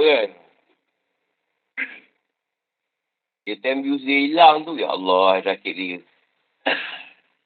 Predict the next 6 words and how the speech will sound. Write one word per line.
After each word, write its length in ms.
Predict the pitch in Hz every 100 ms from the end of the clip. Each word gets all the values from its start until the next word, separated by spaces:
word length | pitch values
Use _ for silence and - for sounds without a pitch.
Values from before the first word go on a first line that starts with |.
| _ _ _ _ _ _ _ _ _
Masih 320 | - 92 104 95
ada 80 |
views, 240 | 95 123 196
okey 320 | 180 160 165
lah. 160 | 190 - _ _ _ _ _ _ _ _ _ _ _ _ _ _ - - - - _ _ _ - - - _ _ _ _ _ _ _ _ - - - _ _ _ _ _ _ _ _ _ _ _ _ _
Jadi, 160 | - 107